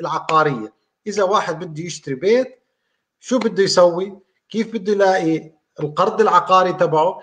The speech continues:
كيف بده يلاقي أفضل قرض عقاري؟ في برامج بتسويها الحكومة، رح نسمع عنها ونسأل عنها،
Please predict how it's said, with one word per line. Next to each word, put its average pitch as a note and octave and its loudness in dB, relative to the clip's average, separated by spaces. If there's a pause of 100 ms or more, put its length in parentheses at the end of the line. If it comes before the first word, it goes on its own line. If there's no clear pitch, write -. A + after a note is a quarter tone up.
(240)
كيف A#3+ -6
بده G#3+ 0
يلاقي G#3 0
أفضل A3 0
قرض F#3 -4
عقاري؟ D#3 -2 (320)
في E3 -10
برامج F3 2
بتسويها G3+ 0
الحكومة، F#3+ -2
رح D3 -2
نسمع G3+ -4
عنها E3+ -2
ونسأل E3 -2
عنها، D#3+ -4